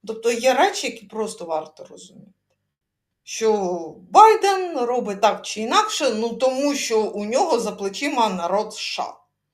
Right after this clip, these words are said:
Як ви думаєте, за кого буде вболівати Байден? За нас чи за народ С Ш А? Вгадайте з трьох раз. Звісно, що його цікавлять свої виборці, його цікавить народ С Ш А.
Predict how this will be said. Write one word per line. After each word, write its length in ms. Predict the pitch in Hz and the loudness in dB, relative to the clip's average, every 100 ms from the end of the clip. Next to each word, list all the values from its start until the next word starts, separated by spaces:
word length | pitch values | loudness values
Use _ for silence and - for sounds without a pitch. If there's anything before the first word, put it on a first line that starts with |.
| _ _ _ _ _ | _ _ _ _ _
Як 240 | 269 440 294 | 6 6 4
ви 120 | 285 | -2
думаєте, 520 | 202 262 254 208 196 | 0 -2 -2 -2 -4
за 140 | 190 | -6
кого 300 | 202 381 359 | 0 4 4
буде 260 | 330 233 208 | 2 0 0
вболівати 560 | 190 208 202 208 208 185 | 0 -2 0 0 0 -4
Байден? 540 | 185 180 175 175 170 | 2 2 2 -6 -8
За 160 | 180 196 | -6 4
нас 360 | 302 480 - | 6 6 2
чи 120 | - 220 | -6 -6
за 140 | 185 | -6
народ 400 | 196 208 349 - | -4 0 0 -2
С 60 | - | -6
Ш 260 | - - | -4 -2
А? 140 | 165 143 | -2 -2
Вгадайте 640 | 151 156 160 160 147 - | -8 -8 -6 -6 -6 -12
з 80 | - | -20
трьох 220 | - 143 _ | -20 -20 _
раз. 360 | _ _ _ _ _ _ _ _ _ _ _ _ | _ _ _ _ _ _ _ _ _ _ _ _
Звісно, 380 | 180 285 - 403 | -10 -8 -4 -6
що 140 | - 196 | -4 -2
його 320 | 233 190 330 | 0 0 0
цікавлять 880 | - - 220 262 254 220 214 208 190 _ _ | -2 4 4 4 0 -2 -2 -4 -12 _ _
свої 540 | - - - 202 190 | -10 -8 -6 -8 -6
виборці, 600 | 180 208 427 392 370 - | -2 2 2 2 -2 -4
його 260 | 190 190 247 | -4 -2 -4
цікавить 520 | 247 190 208 196 190 | -6 -2 -2 -2 -8
народ 340 | 180 190 185 - | -10 -8 -10 -12
С 40 | |
Ш 160 | - | -12
А. 120 | - | -12